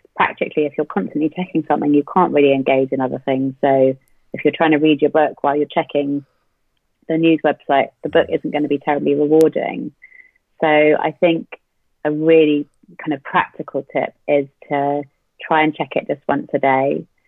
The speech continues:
If you are checking, just use trusted news websites. To put your phone in a different room or out of reach if you're not very good at just controlling it without, you know, moving it somewhere else.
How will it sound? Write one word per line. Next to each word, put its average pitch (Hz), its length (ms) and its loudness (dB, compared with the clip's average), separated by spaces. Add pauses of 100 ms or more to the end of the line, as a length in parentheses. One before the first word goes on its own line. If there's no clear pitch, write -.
(200)
If 151 200 -4
you 156 120 4
are 151 160 2
checking, 147 480 -4
just 151 260 -2
use 143 220 -2
trusted - 360 -10
news 135 240 0
websites. 135 640 0 (640)
To 170 60 -4
put 190 200 -2
your 165 200 2
phone 160 280 4
in 143 100 -2
a - 40 -4
different 156 320 -6
room 151 260 2
or 143 120 -4
out 151 160 0
of 143 120 -12
reach 151 260 -2
if 143 120 -8
you're 147 80 -2
not 143 140 -2
very 143 180 0
good 143 120 0
at - 180 0
just 143 140 -4 (100)
controlling 143 520 0
it 139 160 -2
without, 143 400 0 (180)
you 151 100 -6
know, 139 120 -2
moving 143 400 2
it - 160 -8
somewhere 139 340 0
else. - 300 0